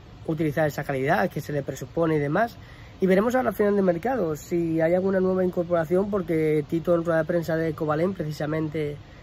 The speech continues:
dijo que igual buscaba un extremo, eh, de bajo coste. Ha salido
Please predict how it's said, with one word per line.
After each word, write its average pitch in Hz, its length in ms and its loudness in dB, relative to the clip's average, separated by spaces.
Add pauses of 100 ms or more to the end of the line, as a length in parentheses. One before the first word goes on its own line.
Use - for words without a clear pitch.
(180)
dijo 175 300 0
que 170 100 -4
igual 170 380 2
buscaba 165 340 2
un 160 220 0
extremo, 170 760 -2 (180)
eh, 147 640 -4 (760)
de 165 60 2
bajo 160 240 2
coste. 185 380 -2 (1120)
Ha 170 60 2
salido 165 920 4